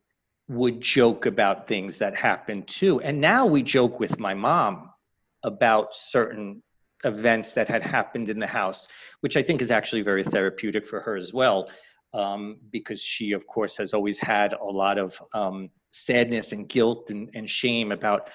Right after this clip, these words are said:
what had happened when I was younger. But to be able to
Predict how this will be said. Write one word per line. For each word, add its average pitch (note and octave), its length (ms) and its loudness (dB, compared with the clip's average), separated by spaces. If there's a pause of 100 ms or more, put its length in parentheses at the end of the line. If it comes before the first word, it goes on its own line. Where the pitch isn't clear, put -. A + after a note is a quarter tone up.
(220)
what B2+ 200 2
had - 240 0
happened C3+ 400 2
when G2+ 140 -2
I F#2+ 80 -2
was F2+ 160 -6
younger. F#2+ 380 -6 (1160)
But A2+ 380 0 (1120)
to B2+ 100 -6
be B2+ 320 0
able F#3+ 220 2
to C#3 600 -4